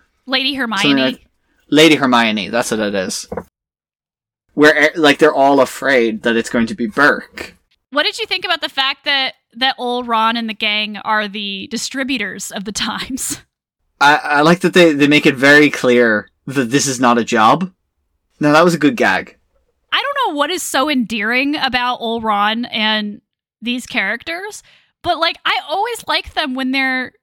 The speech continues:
Speaker 1: in these books. Like, I just always enjoy their, like, conversations,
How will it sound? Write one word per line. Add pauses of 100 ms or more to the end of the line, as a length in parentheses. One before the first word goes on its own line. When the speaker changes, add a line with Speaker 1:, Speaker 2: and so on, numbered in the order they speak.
Speaker 1:
in
these
books.
Like,
I
just
always
enjoy
their,
like,
conversations,